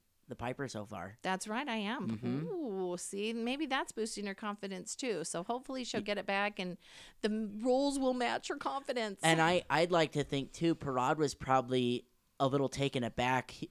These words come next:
Speaker 1: I mean, I don't think he's the kind of guy to get scared or startled very easily, but he was probably taken aback by the fact that Bessie was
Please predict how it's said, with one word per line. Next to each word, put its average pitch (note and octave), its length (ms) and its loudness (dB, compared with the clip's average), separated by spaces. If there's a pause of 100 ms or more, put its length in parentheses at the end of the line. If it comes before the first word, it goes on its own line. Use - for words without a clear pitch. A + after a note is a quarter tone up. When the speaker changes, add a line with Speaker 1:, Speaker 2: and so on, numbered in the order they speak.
Speaker 1:
I C3+ 80 2
mean, C#3 180 2
I D3+ 220 2
don't D3+ 140 4
think C#3 120 0
he's B2 120 -2
the C3+ 80 -4
kind C3 200 -2
of A#2+ 60 -4
guy B2 140 0
to A#2+ 100 -4
get A2+ 220 -6
scared B2 500 2
or A2 80 -2
startled B2 480 -2
very C#3+ 220 0
easily, D#3 560 0 (500)
but C3+ 220 8
he C3 80 2
was C3 100 2
probably C#3 220 2
taken C3+ 340 -2
aback E3 500 0
by C3+ 120 4
the B2 120 -2
fact C3+ 440 0
that C3 200 -2
Bessie C3+ 680 0 (500)
was C3 300 0